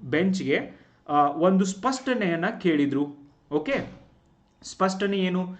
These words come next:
ಹೆಂಗ್ ಮಾಡಿದ್ರೆ ಬೆಟರ್ ಆಗುತ್ತೆ, ಯಾವ ಆರ್ಟಿಕಲ್, ಭಾರತ ಸಂವಿಧಾನದ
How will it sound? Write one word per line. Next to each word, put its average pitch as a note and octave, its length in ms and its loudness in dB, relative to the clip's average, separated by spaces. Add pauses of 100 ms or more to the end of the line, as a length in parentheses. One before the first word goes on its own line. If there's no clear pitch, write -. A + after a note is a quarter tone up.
(220)
ಹೆಂಗ್ C4+ 300 0
ಮಾಡಿದ್ರೆ G#3 380 6
ಬೆಟರ್ E3 340 0
ಆಗುತ್ತೆ, C#3+ 600 0 (120)
ಯಾವ E3 380 4
ಆರ್ಟಿಕಲ್, E3+ 720 2
ಭಾರತ F3 360 4
ಸಂವಿಧಾನದ F3 840 0